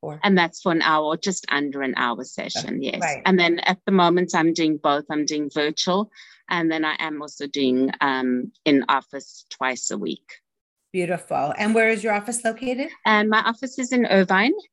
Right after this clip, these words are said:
Speaker 1: Uh-huh.
Speaker 2: Um,
Speaker 1: Okay. And, um, what is the best way for people to get in touch with you?
Speaker 2: Yeah, so the best way for people to get in touch with me is just to call me at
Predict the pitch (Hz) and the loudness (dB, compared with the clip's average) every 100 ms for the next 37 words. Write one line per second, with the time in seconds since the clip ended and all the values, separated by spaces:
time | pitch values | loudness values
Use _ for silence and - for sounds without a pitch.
0 | _ _ _ _ - 180 160 160 165 165 | _ _ _ _ 0 2 4 2 -2 -4
1 | - - - - _ - - _ _ _ | -6 -14 -16 -20 _ -20 -20 _ _ _
2 | _ _ - 208 202 208 208 214 208 208 | _ _ -6 -2 0 0 0 2 2 0
3 | 208 214 - - 185 170 175 220 226 254 | -2 -6 -12 -10 -10 -8 -2 2 2 2
4 | 269 - _ - 208 - 196 196 202 196 | -4 -10 _ -10 -10 -6 -6 -4 -8 -8
5 | 202 208 202 196 196 202 233 240 - 180 | -12 -10 -8 -6 -4 -4 -6 -6 -10 -10
6 | - 160 170 _ 254 208 202 269 262 269 | -8 -8 -10 _ 2 4 2 0 2 2
7 | 320 - 285 294 269 277 254 254 226 220 | 0 0 -2 -2 -4 -4 -4 -2 0 0
8 | 214 - 208 - 214 - 208 190 196 190 | -2 -4 -4 -6 -10 -4 -2 0 -2 -4
9 | - 196 - - 220 - 196 190 196 214 | -6 -8 -6 -8 -4 2 4 4 2 2
10 | - 180 | 2 -2